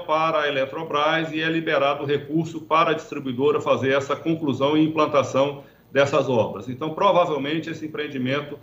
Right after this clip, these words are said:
é, está incluso numa situação dessa, vamos analisar, né, e vamos concluir assim que for liberada a, a, a questão das atividades aí pela agência reguladora.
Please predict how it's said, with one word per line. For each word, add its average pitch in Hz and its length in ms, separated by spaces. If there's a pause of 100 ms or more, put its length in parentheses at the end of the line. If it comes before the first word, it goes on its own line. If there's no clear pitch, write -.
(280)
é, 131 220
está 143 320
incluso 135 420
numa 127 200
situação 131 420
dessa, 151 520
vamos 131 300
analisar, 143 800 (180)
né, 131 280
e - 20
vamos 139 300
concluir 135 520
assim 123 360
que 156 100
for 143 220
liberada 127 640
a, 117 420
a, 104 520
a - 20
questão 113 340
das 117 160
atividades 107 640
aí 104 160
pela 117 320
agência 107 320
reguladora. 107 420